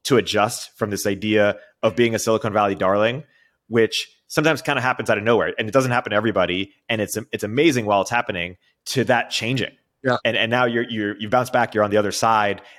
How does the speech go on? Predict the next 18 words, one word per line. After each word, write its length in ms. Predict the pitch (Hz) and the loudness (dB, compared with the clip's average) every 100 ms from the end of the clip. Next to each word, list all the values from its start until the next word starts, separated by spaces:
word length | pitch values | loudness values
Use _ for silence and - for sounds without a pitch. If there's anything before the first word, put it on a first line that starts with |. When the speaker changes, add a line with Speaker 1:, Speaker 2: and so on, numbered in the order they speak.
| _ | _
Speaker 1:
and 180 | 113 98 | -4 0
you're, 240 | 104 101 - | 0 0 -2
you're 100 | 110 | -4
taking 240 | 120 113 | -4 -4
a 40 | 104 | -6
much 180 | 107 | -6
more 120 | 107 98 | -4 -4
sober 380 | - 110 101 | 0 0 0
approach. 640 | 87 - 113 98 - - - _ _ _ | -4 -2 0 0 -4 -12 -14 _ _ _
I'm, 120 | 120 123 | -4 -2
I'm 100 | 120 | -6
curious 160 | 143 214 | -6 -6
if 60 | |
you 80 | 117 | -6
could 80 | 110 | -4
just 140 | 107 - | -4 -4
kind 140 | 104 | -2
of 160 | 98 | -2